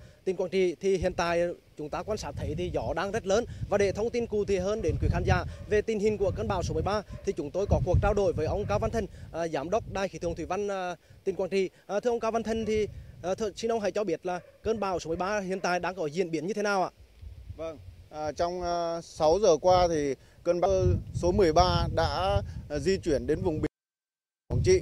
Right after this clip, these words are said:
Speaker 2: và di chuyển chậm. Hiện nay thì cái vị-, vùng tâm bão thì đang ở sát cái, ờ, vùng ven biển tỉnh Quảng Trị.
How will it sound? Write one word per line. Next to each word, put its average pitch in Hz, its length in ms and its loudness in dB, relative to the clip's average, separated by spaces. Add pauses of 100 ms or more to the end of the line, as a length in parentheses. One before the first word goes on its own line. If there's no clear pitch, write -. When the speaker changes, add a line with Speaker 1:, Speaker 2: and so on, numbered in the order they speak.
(160)
Speaker 2:
và 135 160 2
di 175 160 0
chuyển 135 220 -2
chậm. 196 180 6 (540)
Hiện 180 160 4
nay 196 200 8
thì 160 240 0 (140)
cái 202 380 0
vị-, 196 80 -2 (140)
vùng 170 320 6
tâm 202 200 6
bão 190 180 4
thì 151 100 2
đang 175 220 4 (200)
ở - 180 6
sát 285 340 4
cái, - 220 6 (360)
ờ, 170 280 6
vùng 160 320 8
ven 208 200 10
biển 160 180 10 (100)
tỉnh 139 140 4
Quảng - 180 10
Trị. 190 180 10